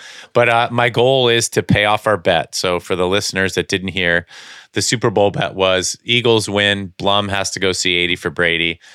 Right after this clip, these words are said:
Chiefs win, Tuttle has to go see eighty for Brady. I'm Tuttle.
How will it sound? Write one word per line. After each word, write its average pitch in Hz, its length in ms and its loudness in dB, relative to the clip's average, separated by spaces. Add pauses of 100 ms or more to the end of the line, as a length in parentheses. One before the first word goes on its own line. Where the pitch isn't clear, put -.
(220)
Chiefs - 420 0
win, 107 320 2 (140)
Tuttle 104 300 2
has 92 200 -2
to 90 100 -4
go 87 140 0
see 87 220 -2
eighty 85 200 0
for 85 140 -6
Brady. 80 460 -2 (1000)
I'm 117 180 -2
Tuttle. 104 500 -2